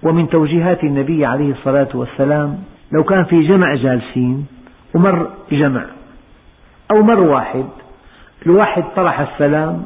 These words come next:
ألقى السلام، أو واحد من الجمع ألقى السلام نيابة عن الجمع، يكفي أن يسلم من الجلوس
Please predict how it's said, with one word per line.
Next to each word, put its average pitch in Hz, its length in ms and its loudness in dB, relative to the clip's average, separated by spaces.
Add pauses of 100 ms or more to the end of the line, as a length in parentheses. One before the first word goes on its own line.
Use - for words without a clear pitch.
(160)
ألقى 170 240 -2
السلام، 139 640 -4 (720)
أو 180 280 2 (380)
واحد 185 380 2
من 180 260 2
الجمع 170 500 0 (260)
ألقى 185 260 2
السلام 165 640 -2 (300)
نيابة 170 600 0
عن 127 200 0
الجمع، 120 340 -4 (1160)
يكفي 175 560 2 (300)
أن 170 180 4
يسلم 160 580 4
من 147 320 2
الجلوس 156 640 2